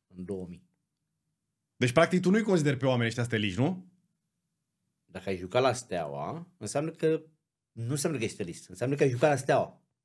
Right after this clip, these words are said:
Speaker 1: Steliști sunt doar cei care își câștigă dreptul de a fi stelist.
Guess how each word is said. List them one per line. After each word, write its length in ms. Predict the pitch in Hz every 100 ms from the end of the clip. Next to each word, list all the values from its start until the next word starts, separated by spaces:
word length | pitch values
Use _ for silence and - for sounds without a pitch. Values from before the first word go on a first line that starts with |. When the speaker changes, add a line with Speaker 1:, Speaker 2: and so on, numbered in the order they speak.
| _ _ _ _ _ _ _ _ _ _ _ _ _ _ _ _ _ _ _ _ _ _ _ _ _ _ _ _ _ _ _ _ _ _ _
Speaker 1:
Steliști 440 | - 120 113 135
sunt 180 | - 135
doar 240 | 123 139 120
cei 200 | 139 135
care 220 | 131 131
își 180 | 123 -
câștigă 640 | 135 120 - 185 139 120
dreptul 400 | 107 101 - 101
de 60 |
a 60 | 98
fi 100 | 92
stelist. 520 | - 90 82 - _